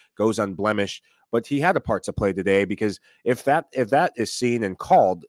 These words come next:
and that's a potential red card, which I think it is, that changes the flow. It kills Tottenham's momentum, and then Chelsea get out of there with a win.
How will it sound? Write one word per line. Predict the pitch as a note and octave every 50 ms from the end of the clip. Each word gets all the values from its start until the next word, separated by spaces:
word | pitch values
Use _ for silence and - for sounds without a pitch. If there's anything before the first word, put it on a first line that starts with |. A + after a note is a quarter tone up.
| _ _ _ _ _
and | - A2 G#2 G#2
that's | G#2+ A#2 C3+ - -
a | A#2+ G#2
potential | - G2+ - A2+ G#2+ G2 - G2+ F#2+ F2
red | G#2 A2 G#2 F2
card, | - - G#2+ F#2+ F#2 G#2+ G2+
which | F#2+ F2+ - - - - _ _ _ - -
I | - G2 A2+
think | G#2+ G#2+ F#2 D#2+
it | F2 E2+
is, | E2+ F#2 A#2 C3 B2+ - - - _ _ _ -
that | C3 C#3
changes | - - D#3+ F3 F3 C#3 C3+ A#2 F#2
the | G#2+
flow. | - - C3 A#2+ A2
It | G2 G2 -
kills | - - - F#3+ F#3 F3 D#3+ -
Tottenham's | - - C3 B2 A#2 A2 A#2 G#2 F#2+ G2
momentum, | G2 F#2 G2+ A2+ A#2 G#2 - F2+ E2+ F2 - _ _ _ _ _ _
and | - A2+ G#2+
then | A2+ A2+ A2
Chelsea | - - A#2 A#2 - - A2
get | F#2 G#2 G2
out | G2 G2 F#2+
of |
there | F2+ G2 F#2+
with | F#2+ F2
a | F#2
win. | G2 B2+ D3 D#3+ E3